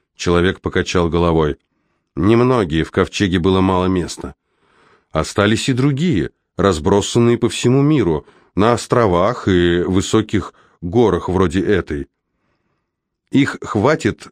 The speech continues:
чтобы заселить землю заново. Поэтому я здесь. Я десница Господа, воплощение гнева Господня». «Ты же сказал, что отвечаешь за зажимы для бумаг», Кассиил тихо сказал.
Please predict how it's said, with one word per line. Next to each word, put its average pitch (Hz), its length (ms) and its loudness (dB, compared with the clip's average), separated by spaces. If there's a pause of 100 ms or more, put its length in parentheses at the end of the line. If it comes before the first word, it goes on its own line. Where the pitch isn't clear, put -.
чтобы 107 640 0
заселить 110 580 -2
землю 120 400 0
заново. 76 560 0 (540)
Поэтому 98 440 2
я 123 160 2
здесь. 85 520 -4 (480)
Я 90 320 -2
десница 95 640 -2
Господа, 80 640 -2 (320)
воплощение 92 760 0
гнева 98 360 0
Господня». 78 720 -2 (840)
«Ты 190 160 2
же 160 80 0
сказал, 147 440 0
что - 160 -2
отвечаешь 113 720 0 (280)
за 90 220 0
зажимы 110 480 0
для 80 180 -2
бумаг», 87 400 0 (400)
Кассиил 98 500 0
тихо - 320 -6
сказал. 76 540 -4